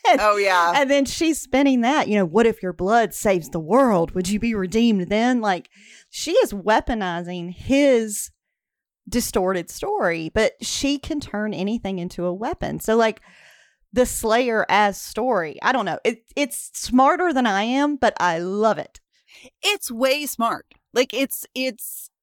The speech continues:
Speaker 2: it's really, really smart, which is also just such a fun contrast because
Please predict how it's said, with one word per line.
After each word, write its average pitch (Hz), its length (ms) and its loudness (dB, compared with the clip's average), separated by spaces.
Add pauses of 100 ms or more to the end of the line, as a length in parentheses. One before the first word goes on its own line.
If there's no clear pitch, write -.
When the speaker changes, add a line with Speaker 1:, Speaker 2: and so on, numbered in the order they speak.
(560)
Speaker 2:
it's 269 240 -4
really, 294 420 -8
really 233 240 -8
smart, 240 360 -2
which 254 200 -8
is 254 220 -6
also 220 640 -6 (720)
just 208 460 -16
such 202 260 -4
a 202 80 -8
fun 175 300 -6
contrast 233 760 -6
because 190 520 -8